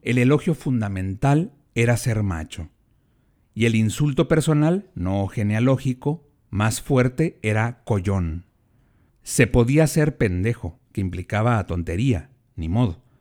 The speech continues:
Se podía ser cabrón, que implicaba maldad, pero uno y otro podían ser machos, y entonces no estaba todo perdido. El que no era macho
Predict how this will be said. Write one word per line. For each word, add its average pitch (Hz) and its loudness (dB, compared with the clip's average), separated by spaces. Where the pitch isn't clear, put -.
Se - -6
podía 107 -2
ser 120 -2
cabrón, 120 2
que - -10
implicaba 87 -4
maldad, 107 0
pero 107 -2
uno 185 2
y 110 -2
otro 143 2
podían 101 0
ser 107 0
machos, 110 -2
y 92 -4
entonces 139 0
no 120 -2
estaba 117 0
todo 113 -2
perdido. 82 -10
El 101 -6
que 95 -6
no 104 0
era 120 2
macho 143 2